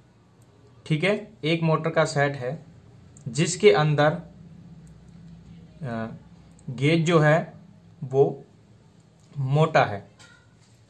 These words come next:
ठीक है, एक के अंदर है पतला gauge। तो एक के अंदर, एक motor के अंदर है पतला गेज है, पतला गेज है और, अ, उसके अंदर पतला गेज होने के साथ साथ जो टर्न है वो भी ज़्यादा है,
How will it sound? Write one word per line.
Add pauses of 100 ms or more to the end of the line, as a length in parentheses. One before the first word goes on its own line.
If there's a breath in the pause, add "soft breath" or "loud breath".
(140)
ठीक
है,
एक
के
अंदर
है
पतला
gauge। (1000)
तो
एक
के
अंदर,
एक
motor
के
अंदर
है (500)
पतला
गेज
है, (2250)
पतला
गेज
है
और,
अ, (220)
उसके
अंदर (100)
पतला
गेज
होने
के
साथ
साथ (580)
जो
टर्न
है
वो
भी
ज़्यादा
है,